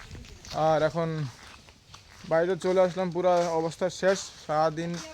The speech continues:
দশটার থেকে, এ, চারটা অবধি এখন আমি কামাইছি মাত্র দশ টাকা টোটো দিয়ে, ঠিক আছে?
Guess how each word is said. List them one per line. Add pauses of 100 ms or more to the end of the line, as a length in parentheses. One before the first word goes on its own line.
(440)
দশটার
থেকে, (580)
এ, (120)
চারটা
অবধি
এখন (100)
আমি
কামাইছি (100)
মাত্র (160)
দশ (100)
টাকা (560)
টোটো
দিয়ে, (100)
ঠিক
আছে?